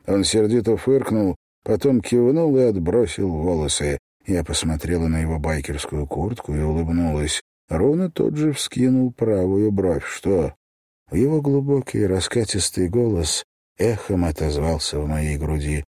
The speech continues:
«Ничего», уклончиво ответила я. Руна взглянул на дорогу и снова посмотрел на меня.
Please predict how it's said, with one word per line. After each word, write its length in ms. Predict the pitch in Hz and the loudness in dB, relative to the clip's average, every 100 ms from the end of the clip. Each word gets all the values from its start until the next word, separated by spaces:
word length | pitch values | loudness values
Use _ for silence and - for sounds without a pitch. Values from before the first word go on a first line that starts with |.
| _ - | _ -4
«Ничего», 600 | 160 160 - 196 85 - _ _ - | 0 0 0 -2 -2 -8 _ _ -6
уклончиво 640 | 90 73 69 64 - 71 | -4 -2 -4 -4 -4 -6
ответила 460 | 73 - - - 62 | -6 -8 -10 -8 -6
я. 260 | 58 - _ _ _ _ - | -6 -8 _ _ _ _ -4
Руна 400 | 82 101 110 104 | 0 2 2 0
взглянул 480 | 82 87 107 110 104 | 0 0 2 2 2
на 120 | 101 | 2
дорогу 520 | 90 90 123 131 127 | 2 4 2 2 2
и 60 | 98 | 2
снова 560 | - 76 85 123 131 | 0 0 2 2 2
посмотрел 640 | 127 131 - 127 - 76 71 | 0 -4 -2 -2 -2 -2 0
на 100 | 82 | 0
меня. 520 | 107 104 65 - | -2 -4 -8 -12